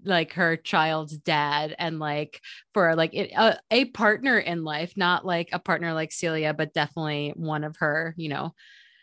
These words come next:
her keystone people. And so, um,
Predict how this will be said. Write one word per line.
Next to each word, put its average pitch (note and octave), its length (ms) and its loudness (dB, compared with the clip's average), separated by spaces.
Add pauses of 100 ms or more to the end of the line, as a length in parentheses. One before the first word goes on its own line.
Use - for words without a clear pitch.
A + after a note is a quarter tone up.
(140)
her F3 160 0
keystone D#3 1040 -2
people. D3+ 560 -6 (160)
And E3+ 220 0
so, D#3+ 560 0 (460)
um, D3+ 600 -2